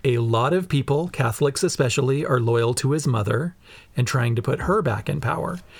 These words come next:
She is off in England trying to convince Elizabeth to help put her back in power, and sometimes plotting against her. It's a very awkward relationship that they have.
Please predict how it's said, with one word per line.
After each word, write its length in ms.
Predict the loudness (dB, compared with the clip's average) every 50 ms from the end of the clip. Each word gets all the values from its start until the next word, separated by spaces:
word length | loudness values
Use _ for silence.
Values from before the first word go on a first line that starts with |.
| -20 -18 -8
She 300 | -4 -2 0 2 2 2
is 100 | 4 4
off 380 | 2 2 2 0 -2 -4 -8 -2
in 160 | 0 0 0
England 640 | 0 0 0 0 0 0 0 0 0 0 -2 -2 -4
trying 340 | -2 -2 0 0 2 0 0
to 60 | -2
convince 720 | 0 0 0 0 2 0 0 0 0 -2 -2 -6 -8 -10 -14 -18 -20 -20 -20 -20 -20 -18 -6
Elizabeth 760 | -6 -2 2 2 2 4 4 2 2 2 0 0 -4 -8 -8 -2
to 120 | 0 0
help 280 | 0 0 -2 -4 -6 -4
put 160 | -2 0 2
her 100 | 2 2
back 260 | 2 0 -2 -2 -2
in 120 | -4 -4 -2
power, 400 | -2 -2 -2 -2 -4 -6 -8 -10 -14 -20 -20 -20 -20 -20 -20 -20 _ _ -2
and 160 | 0 0 0 2
sometimes 380 | 0 0 2 2 0 0 0
plotting 300 | 0 0 0 0 0 0 0
against 340 | 0 0 -2 -2 -2 -4
her. 140 | -6 -6 -2 -2
It's 340 | -2 -2 0 -2 2 2
a 40 | 2 4
very 180 | 4 2 2
awkward 320 | 2 0 0 0 0 0 0
relationship 540 | 0 0 0 0 0 0 0 0 -2 -2
that 100 | -2 -2
they 140 | 0 0 0
have. 260 | 0 -2 -2 -4 -8